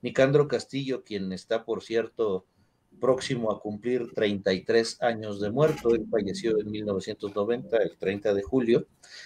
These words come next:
Él fue el máximo exponente de la música de guapango. Él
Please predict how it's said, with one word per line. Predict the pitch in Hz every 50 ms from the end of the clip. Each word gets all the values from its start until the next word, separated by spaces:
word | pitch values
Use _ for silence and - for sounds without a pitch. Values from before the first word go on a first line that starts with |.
| - -
Él | - 143
fue | 143 160 175 175
el | 170
máximo | 165 165 165 175 175 - - 175 156 151 143 135 131 - -
exponente | 123 - - - - 113 117 120 131 139 139 139 139 139 135
de | 131 135 120 104
la | 98 98 95
música | 104 107 104 - - 110 - - 107 101 98 92 87 85 82 85
de | 87 92 85
guapango. | 87 98 101 101 - 131 135 135 127 123 120
Él | 123 127 123 -